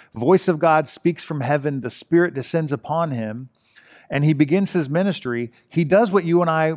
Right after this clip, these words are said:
probably wouldn't do. He goes away by himself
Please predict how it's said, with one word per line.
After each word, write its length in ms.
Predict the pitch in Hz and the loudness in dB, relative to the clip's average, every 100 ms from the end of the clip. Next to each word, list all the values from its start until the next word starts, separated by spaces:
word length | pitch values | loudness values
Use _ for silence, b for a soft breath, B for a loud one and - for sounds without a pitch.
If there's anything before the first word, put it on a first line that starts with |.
| - - | -6 -2
probably 420 | 170 180 185 190 | 0 2 0 2
wouldn't 360 | 233 240 143 | 2 0 -4
do. 240 | 110 98 117 b b b | -6 -8 -12 b b b
He 200 | - 160 | 0 0
goes 420 | 151 185 196 170 - | 2 4 4 2 0
away 340 | 160 160 180 208 | 0 4 4 4
by 260 | 165 170 | 4 2
himself 920 | 160 147 120 - 214 165 110 131 - | 0 -2 -6 -2 2 2 0 -4 -12